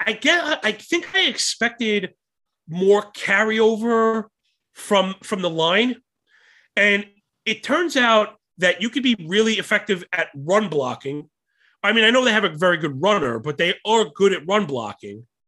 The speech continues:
you know, adjusted line yards and all that stuff. But Tennessee not protecting the quarterback at all. I think they've allowed the most sacks in the league, Matt, seventeen sacks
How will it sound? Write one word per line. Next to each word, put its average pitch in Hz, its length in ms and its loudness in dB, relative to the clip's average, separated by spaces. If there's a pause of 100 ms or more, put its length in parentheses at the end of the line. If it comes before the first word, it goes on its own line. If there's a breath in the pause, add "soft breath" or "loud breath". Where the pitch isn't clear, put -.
(340)
you 151 80 -2
know, 147 100 4
adjusted 160 400 -2
line 214 240 2
yards 202 200 0
and 190 80 -6
all 196 100 0
that 185 140 0
stuff. - 260 -4
But 135 160 -12 (360 soft breath)
Tennessee 180 440 -2
not 131 300 -4
protecting 131 380 -12
the - 80 -20
quarterback 123 380 -8
at 117 60 -8
all. 120 200 -8 (160 loud breath)
I 170 40 0
think 247 140 0
they've 262 140 0
allowed 196 300 2
the 151 60 -12
most 160 280 -4
sacks 180 280 -2
in 123 120 -12
the 123 60 -14
league, 143 240 -10
Matt, 104 220 -14
seventeen 185 540 -8
sacks 180 380 -4